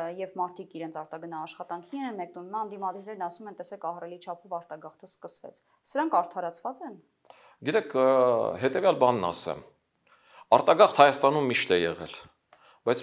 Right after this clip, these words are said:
Speaker 2: մենք պիտի նայենք, թե այդ միշտ ինչի է եղել։ Մարդիկ այսօր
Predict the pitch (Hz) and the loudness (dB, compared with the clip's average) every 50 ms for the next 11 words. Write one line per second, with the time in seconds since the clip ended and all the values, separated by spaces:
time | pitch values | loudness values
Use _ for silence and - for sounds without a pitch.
0 | - - - - 131 147 143 143 151 139 139 156 147 139 135 135 139 135 113 95 | -8 -16 -6 -4 -2 -2 -2 -4 -6 -6 -4 -2 0 2 4 4 4 2 2 0
1 | 87 - - - - - _ _ _ _ _ _ _ _ _ _ - - 147 156 | -2 -4 -10 -16 -20 -20 _ _ _ _ _ _ _ _ _ _ -2 0 0 0
2 | - 139 147 123 - - - 120 117 113 - - 151 143 104 90 87 85 85 80 | 0 -2 -4 -4 -4 -4 -4 -6 -6 -4 -4 -4 -4 -4 -4 -4 -4 -6 -6 -8
3 | 87 87 - - - _ _ _ _ _ _ - _ _ 117 131 151 - 156 - | -10 -14 -18 -20 -20 _ _ _ _ _ _ -20 _ _ 0 0 0 -2 -2 -2
4 | 135 117 110 - - 131 117 95 - | -2 -2 0 0 2 2 2 2 0